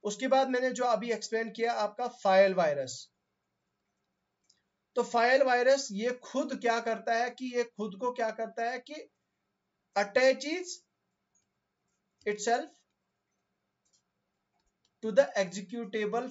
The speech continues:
files। एग्जीक्यूटेबल फाइल्स का मतलब पता है दोस्तों क्या होता है? मतलब ये सॉफ्टवेयर्स होते हैं, डॉट ई एक्स ई इसकी एक्सटेंशन होती है, या फिर डॉट कॉम होती है। डॉट कॉम होती है आपकी ऐप, अ, वेब की, और डॉट कॉम होता है एक्सटेंशन,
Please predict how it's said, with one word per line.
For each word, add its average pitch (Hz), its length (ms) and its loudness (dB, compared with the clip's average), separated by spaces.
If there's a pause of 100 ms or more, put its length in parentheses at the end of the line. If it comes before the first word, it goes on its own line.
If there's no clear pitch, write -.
(140)
files। 139 400 0 (1400)
एग्जीक्यूटेबल 269 580 4
फाइल्स 240 360 -2
का 269 100 -2
मतलब 247 280 -4
पता 254 200 2
है 320 100 2
दोस्तों 202 280 -6
क्या 185 160 -4 (120)
होता 143 220 -8
है? 131 180 -12
मतलब 220 160 -6
ये 254 160 -6
सॉफ्टवेयर्स 196 680 2
होते 156 200 -12
हैं, 139 180 -10
डॉट 185 260 2 (180)
ई 214 160 -4
एक्स 208 280 -2
ई 156 220 -8 (160)
इसकी 196 220 -10
एक्सटेंशन 170 500 -6
होती 139 320 -12
है, 117 240 -16 (580)
या 190 140 4
फिर 226 180 0
डॉट 202 380 6
कॉम - 320 0
होती 165 280 -6
है। 139 140 -4
डॉट 175 300 0
कॉम 214 120 -2
होती 208 240 -6
है 226 60 -6
आपकी 220 320 -6
ऐप, 180 400 0 (320)
अ, 160 420 -2
वेब 180 320 4
की, 226 120 -8
और 226 240 -2
डॉट 170 400 -4
कॉम 180 120 -2
होता 175 280 -4
है 175 60 -2
एक्सटेंशन, 175 520 -8